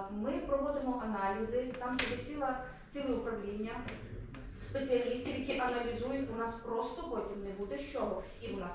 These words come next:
не буде можливості запустити заклади. Це всі, всі до одного.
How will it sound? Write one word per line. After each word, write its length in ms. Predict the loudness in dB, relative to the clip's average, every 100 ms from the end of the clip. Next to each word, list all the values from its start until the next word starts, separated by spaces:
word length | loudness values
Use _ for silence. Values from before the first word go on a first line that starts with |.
| -6
не 60 | -8
буде 140 | -6 -6 -6
можливості 400 | -4 -4 -4 -6
запустити 420 | -8 -8 -6 -4 -4
заклади. 280 | -2 -2 -4 -2
Це 80 | -2
всі, 300 | -2 -2 -4 -4
всі 120 | -4 0
до 60 | 2
одного. 500 | 4 4 4 4 0